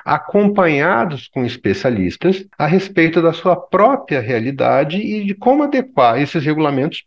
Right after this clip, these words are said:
pra aquilo que vista a realidade administrativa de cada um. Isso teve um sucesso fantástico,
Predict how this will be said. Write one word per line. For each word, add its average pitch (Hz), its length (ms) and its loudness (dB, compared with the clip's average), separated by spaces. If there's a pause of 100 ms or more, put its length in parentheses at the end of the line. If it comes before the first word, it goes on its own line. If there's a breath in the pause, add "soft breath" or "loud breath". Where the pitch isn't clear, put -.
(160)
pra 165 80 4
aquilo 202 400 0
que 202 140 0
vista 202 680 0 (240 loud breath)
a 170 300 2
realidade 165 920 2
administrativa 165 1040 -2 (220 loud breath)
de 165 140 -2
cada 170 340 -2
um. 110 340 0
Isso 170 280 -2
teve 175 180 2
um 175 60 2
sucesso 139 480 -4
fantástico, 175 600 0